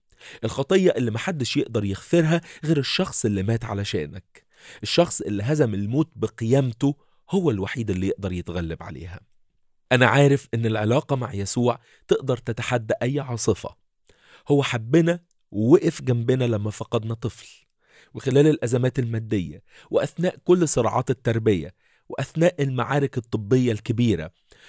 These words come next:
وعند قبور ناس كتير حبناهم، بما فيهم قبر المرأة اللي أنا حبيتها طول حياتي. يسوع عمره ما ساب أو خيب ظن أي حد حط حياته بين إيديه.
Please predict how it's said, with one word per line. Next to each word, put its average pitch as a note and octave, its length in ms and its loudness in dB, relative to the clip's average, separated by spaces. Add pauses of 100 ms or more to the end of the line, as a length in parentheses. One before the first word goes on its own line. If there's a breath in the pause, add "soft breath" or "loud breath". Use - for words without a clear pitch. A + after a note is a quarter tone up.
(120)
وعند D#3 300 0
قبور D3 460 0
ناس D3+ 240 0
كتير C3 320 -4
حبناهم، G#2 800 -4 (380)
بما F3+ 240 0
فيهم D3+ 300 -2
قبر C#3+ 360 0
المرأة A#2 520 -2 (220 soft breath)
اللي B2 160 0
أنا C3+ 100 -4
حبيتها G#2+ 480 -6
طول F#2+ 240 -8
حياتي. D2 560 -12 (760 loud breath)
يسوع G3 440 6 (200)
عمره F3+ 360 0
ما B2 120 -2
ساب D3+ 320 2 (160)
أو G#2+ 120 -2
خيب B2 480 -2
ظن B2 380 -4 (160)
أي E3 220 0
حد B2 380 -4
حط - 440 -4
حياته G#2 520 0
بين G#2+ 180 0
إيديه. G#2+ 360 0